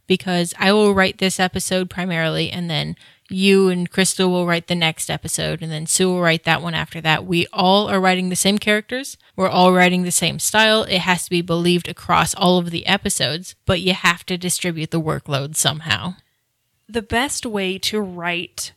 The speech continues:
Speaker 2: with other authors in this kind of form is to work with each other and find the voice for the characters together. There's one show that I remember watching, seeing a couple episodes of. It drove me nuts because you could tell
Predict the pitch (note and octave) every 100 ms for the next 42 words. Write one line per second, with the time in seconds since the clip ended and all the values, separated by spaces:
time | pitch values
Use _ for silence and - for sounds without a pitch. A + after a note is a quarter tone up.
0 | - F#3+ G3+ G3+ F#3+ F3+ F3 F3 F#3 F3+
1 | - F#3+ F3+ - F#3+ F3+ F3+ G3 F#3+ F#3
2 | - G3 F#3+ - G#3 G3 F#3 - _ F#3+
3 | A3 - B3 A#3 G#3+ F#3+ F#3 F3+ F3+ -
4 | _ G#3+ G3 G3 A3 A#3+ G#3 G3 - G3
5 | - F3 E3 F3 - - E3+ D3 E2+ -
6 | _ _ _ _ _ _ _ _ G#3+ G#3
7 | G#3 A3+ C#4 - A3 G3 F3+ F3 F#3 F3
8 | E3+ E3+ C3 - A#2 A#2+ - G#3+ G3+ G3
9 | G3+ F3+ E3+ - - F3 E3+ D3+ C#3 -
10 | _ _ _ _ _ - A3+ - A3+ A#3
11 | C4+ G#3+ E3+ _ - - A#3+ A3 A3 G3
12 | G3+ G3+ - G#3 - - - - C4+ A3+
13 | F3+ F3+